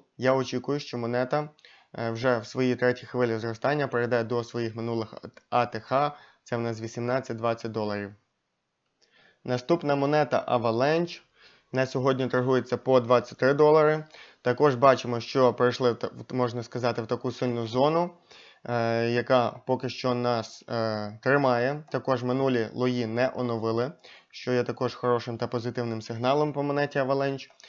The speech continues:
Тому думаю, що ось тут вже буде формуватись наше локальне дно, після чого буде розворот та перехід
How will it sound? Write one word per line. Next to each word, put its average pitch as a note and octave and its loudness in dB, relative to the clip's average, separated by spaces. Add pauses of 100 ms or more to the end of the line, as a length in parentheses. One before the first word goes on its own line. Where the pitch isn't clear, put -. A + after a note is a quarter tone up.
(180)
Тому C3 -2
думаю, B2+ 0
що A#2 -2
ось A2+ -4
тут B2+ -2
вже A#2 -2
буде A2+ -2 (320)
формуватись B2 2
наше A#2 -4 (120)
локальне A2+ -2
дно, C#3+ 0 (340)
після D3+ -2
чого D3+ 2
буде B2+ 0
розворот A#2+ 0
та A#2+ -4
перехід A2+ -4